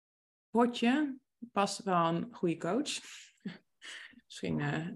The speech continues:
ieder potje past een dekseltje. Ik denk dat er te weinig, eh, dat er echt wel, eh, dat, dat coaching in de kinderschoenen staat. En dat, ehm, mijn man Michiel, die had, eh, vorige week een podcast opgenomen. Die maakt, die heeft een podcast, ehm, die wordt,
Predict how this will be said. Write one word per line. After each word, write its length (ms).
ieder 200
potje 260
past 220
een 60
dekseltje. 440
Ik 60
denk 180
dat 180
er 100
te 100
weinig, 440
eh, 560
dat 220
er 100
echt 200
wel, 340
eh, 160
dat, 220
dat 200
coaching 380
in 80
de 60
kinderschoenen 480
staat. 320
En 140
dat, 380
ehm, 560
mijn 360
man 240
Michiel, 440
die 160
had, 220
eh, 160
vorige 340
week 260
een 180
podcast 380
opgenomen. 440
Die 120
maakt, 280
die 80
heeft 120
een 120
podcast, 600
ehm, 560
die 160
wordt, 140